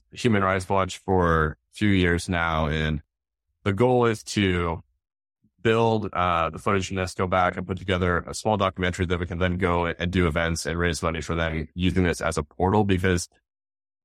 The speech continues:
it's, it's such a rare experience to get up there and see these things. And I, and I've kind of had this belief that when you have, like, the ability to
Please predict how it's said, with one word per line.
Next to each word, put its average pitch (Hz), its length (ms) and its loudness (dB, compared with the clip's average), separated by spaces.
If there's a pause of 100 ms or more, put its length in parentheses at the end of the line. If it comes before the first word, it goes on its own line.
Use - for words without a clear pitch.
(380)
it's, - 500 -4
it's 95 120 -4
such - 120 -2
a 120 60 2
rare 95 420 2
experience 92 500 0
to 82 60 -2
get 82 160 2
up 78 200 -2
there 80 400 0 (180)
and 82 180 -2
see 101 320 0
these 90 260 0
things. 82 360 0
And 85 160 -6
I, 82 120 0
and 78 240 -2
I've 87 320 -2 (420)
kind 113 160 0
of 104 100 -2
had 104 140 0
this 95 180 -2
belief 90 540 0
that 80 280 -2 (1000)
when 98 200 0
you 92 140 2
have, 104 400 0
like, 92 300 0 (100)
the 90 100 -6
ability 85 380 0
to 85 240 -4